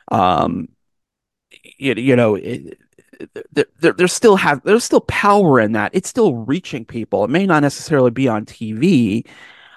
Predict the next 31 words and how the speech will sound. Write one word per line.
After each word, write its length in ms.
um, 440
at 420
noon, 600
five, 440
six, 380
and 80
eleven 320
thirty, 480
but 140
it 80
is 140
still 280
reaching 460
people. 340
So 140
there 160
is 100
still 280
value 760
in 180
it, 220
which 160
is 120
why 200
they're 100
holding 480
on 220
to 160
it 100
e-, 140
even 340